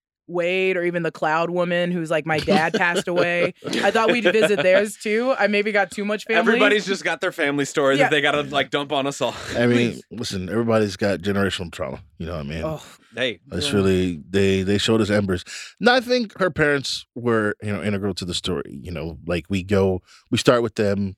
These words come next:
Speaker 3: coming to Element City and settling in and figuring things out.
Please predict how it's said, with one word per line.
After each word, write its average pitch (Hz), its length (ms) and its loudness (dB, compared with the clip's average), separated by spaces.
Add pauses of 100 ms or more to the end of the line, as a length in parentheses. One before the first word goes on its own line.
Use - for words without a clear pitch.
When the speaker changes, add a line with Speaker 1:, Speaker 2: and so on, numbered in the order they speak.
(480)
Speaker 3:
coming 104 460 -4
to 101 360 -4
Element 98 320 -2
City 95 460 0
and 87 520 -6
settling 92 380 2
in 90 220 0
and 90 240 -6
figuring 90 340 -4
things 87 220 -8
out. 82 260 -6